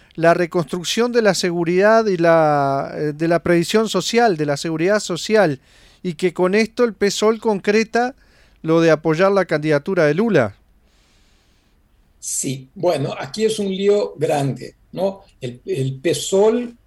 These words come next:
Speaker 2: yo soy del pesol, ¿no? Estamos en una guerra total. El pesol la semana pasada, eh, formalizó una figura jurídica que se llama federación,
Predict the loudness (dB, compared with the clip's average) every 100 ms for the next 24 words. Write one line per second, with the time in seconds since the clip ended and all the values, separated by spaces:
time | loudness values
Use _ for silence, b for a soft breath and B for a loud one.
0 | _ -4 -2 0 2 2 2 -2 -4 -8
1 | -10 -12 -12 -6 -6 -6 -12 _ -10 -6
2 | -4 -4 -6 -8 -6 -6 -4 -2 -2 -2
3 | -8 -10 _ _ _ _ -16 -10 -4 -4
4 | -4 -12 _ _ _ _ -18 -10 -8 -4
5 | 0 0 0 -4 -6 -8 -8 -6 -8 -8
6 | -8 -8 -8 -12 _ _ _ _ -10 -6
7 | -4 -6 -8 -2 0 2 -2 -2 -6 -6
8 | -2 -2 -4 -14 _ _ -12 -8 -4 -4
9 | -6 -10 _ _ _ _ -14 -12 -6 -2
10 | 0 -2 -2 -4 -2 -2 -4 -6 -8 -8
11 | -6 -4 -2 -4 -8 -4 0 2 2 2
12 | 0 -4 -6 -6 -8